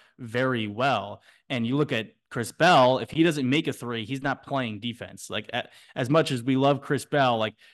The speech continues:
his offensive game impacts the way he plays on defense. And Kyle Cuffs does not. If you look at Chris Bell,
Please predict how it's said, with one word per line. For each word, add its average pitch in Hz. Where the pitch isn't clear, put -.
his 147
offensive 147
game 131
impacts 123
the 123
way 123
he 120
plays 120
on 101
defense. 104
And 107
Kyle 131
Cuffs -
does 110
not. 113
If 104
you 131
look 165
at 131
Chris 131
Bell, 120